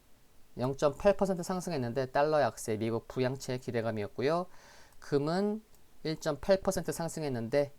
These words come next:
약달러, 에, 안전자산 선호 속에서, 에, 최고가 기록하는 모습입니다. 주요 일정 살펴보면 오늘 국내 정부 범부처 수소 기술 개발 사업 관련 대국민 공청회 개최가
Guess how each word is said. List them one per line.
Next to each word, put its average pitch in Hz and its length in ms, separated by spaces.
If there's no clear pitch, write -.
약달러, 120 720
에, 104 80
안전자산 123 880
선호 156 500
속에서, 131 680
에, 113 220
최고가 139 720
기록하는 151 1160
모습입니다. - 840
주요 190 300
일정 175 320
살펴보면 165 720
오늘 123 520
국내 127 460
정부 135 400
범부처 147 680
수소 185 460
기술 131 420
개발 117 380
사업 143 300
관련 139 500
대국민 127 480
공청회 131 540
개최가 147 640